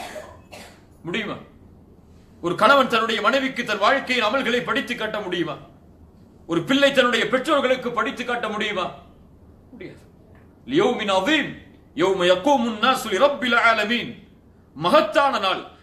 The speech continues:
அந்த நாளில் ரப்புல் ஆலமீனுக்கு முன்னால் எல்லோரும் நிற்பார்கள். லா யதகல்லமூன்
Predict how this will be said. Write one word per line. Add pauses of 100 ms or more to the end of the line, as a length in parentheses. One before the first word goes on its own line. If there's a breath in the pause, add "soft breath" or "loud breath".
அந்த
நாளில்
ரப்புல்
ஆலமீனுக்கு
முன்னால்
எல்லோரும்
நிற்பார்கள். (280)
லா
யதகல்லமூன்